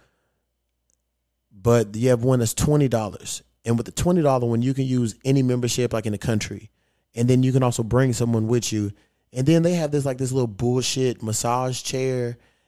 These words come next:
And then they have, like, this little thing called, like, a hydro table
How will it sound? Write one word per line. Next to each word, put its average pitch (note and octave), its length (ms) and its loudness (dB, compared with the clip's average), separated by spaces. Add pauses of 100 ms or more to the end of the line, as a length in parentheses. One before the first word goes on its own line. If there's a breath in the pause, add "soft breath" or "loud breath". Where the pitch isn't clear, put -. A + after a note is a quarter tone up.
(120)
And A#2 120 -4
then C3+ 100 6
they C#3 120 0
have, C3+ 220 -4
like, B2 140 -2
this A#2+ 180 -4
little A#2+ 160 2
thing A#2 260 -2
called, A2 120 -6
like, A2 140 -6
a G#2+ 60 -8
hydro A#2+ 500 -2
table A#2+ 600 -2